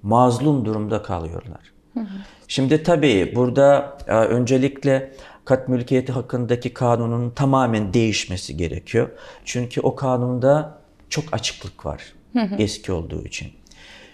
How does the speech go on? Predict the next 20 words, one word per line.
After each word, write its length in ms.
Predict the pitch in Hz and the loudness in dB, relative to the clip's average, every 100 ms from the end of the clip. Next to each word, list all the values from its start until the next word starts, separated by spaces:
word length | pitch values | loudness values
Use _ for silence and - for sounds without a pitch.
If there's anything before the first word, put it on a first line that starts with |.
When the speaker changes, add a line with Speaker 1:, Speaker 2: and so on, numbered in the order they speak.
| _ _ | _ _
Speaker 1:
Şimdi 280 | 156 151 160 | 0 2 2
şu 160 | 165 | 4
an 220 | 147 147 | 4 4
bizi 600 | 135 131 147 147 147 - - _ _ _ _ _ _ _ _ 120 | 2 4 4 4 2 -6 -20 _ _ _ _ _ _ _ _ -4
ülkemizin 680 | 120 143 131 113 135 143 - - _ _ _ _ _ _ | -2 0 2 2 0 -2 -6 -20 _ _ _ _ _ _
seyircileri, 1000 | - 123 127 123 120 113 113 113 147 - - | -2 2 2 2 0 4 4 4 0 -4 -2
vatandaşlarımız 800 | 110 127 110 101 - 107 123 | 0 0 0 -2 -2 -6 -6
seyrediyorlar. 880 | 120 123 98 87 80 82 82 82 - _ _ _ _ | -4 0 0 0 -4 -6 -6 -10 -12 _ _ _ _
Çoğusu 480 | - 151 160 160 156 | 0 4 4 4 -2
şu 200 | - 143 | -2 0
an 260 | 143 147 147 - - | 2 0 -4 -16 -2
böyle 240 | 135 139 143 | 2 4 4
ağır 400 | - 139 151 113 | 6 6 6 4
durumdalar. 640 | 107 98 82 80 71 - - _ _ _ | 2 2 0 0 -2 -8 -20 _ _ _
Böyle 280 | 135 113 92 | 0 2 2
diyebiliriz. 640 | 90 78 - - 208 202 | 0 -2 -2 -4 -4 -6
Speaker 2:
Hı 40 | - | -12
hı. 20 | - _ - - - _ - - - | -18 _ -20 -20 -20 _ -18 -6 0
Speaker 1:
Bu 120 | 202 | 2
yüzden 440 | 165 113 98 76 | 2 2 0 0